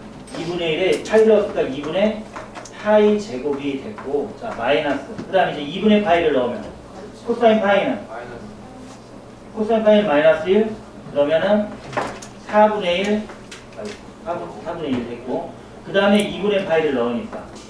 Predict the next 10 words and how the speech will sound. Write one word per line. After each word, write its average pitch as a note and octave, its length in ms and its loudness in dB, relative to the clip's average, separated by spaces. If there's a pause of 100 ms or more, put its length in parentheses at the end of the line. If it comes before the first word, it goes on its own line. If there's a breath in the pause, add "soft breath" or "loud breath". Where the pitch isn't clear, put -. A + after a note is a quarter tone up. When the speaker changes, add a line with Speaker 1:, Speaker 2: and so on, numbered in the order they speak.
(680)
Speaker 1:
플러스 E3+ 520 -2 (800)
팔분의 F#3+ 640 -4 (500)
파이 E3 280 0
제곱 C#3+ 320 -8
이렇게 C3+ 260 -6
되지. B2 300 -8 (3000)
이렇게 C3+ 200 -8
나왔고, C3+ 680 0
그럼 C#3 180 -2
몇이 A#2 140 0